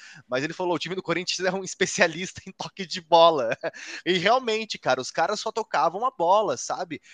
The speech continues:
E, cara, cá entre nós, é um time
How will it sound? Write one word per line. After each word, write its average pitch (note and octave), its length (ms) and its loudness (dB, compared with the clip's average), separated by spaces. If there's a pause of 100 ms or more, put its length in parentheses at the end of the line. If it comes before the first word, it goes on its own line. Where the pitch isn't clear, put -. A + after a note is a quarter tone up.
(140)
E, F#3 60 -20
cara, D#3 440 4 (240)
cá D#3+ 140 -2
entre A#3 220 -12
nós, D3+ 460 0
é D3+ 120 0
um G3+ 180 -6
time E3+ 440 -10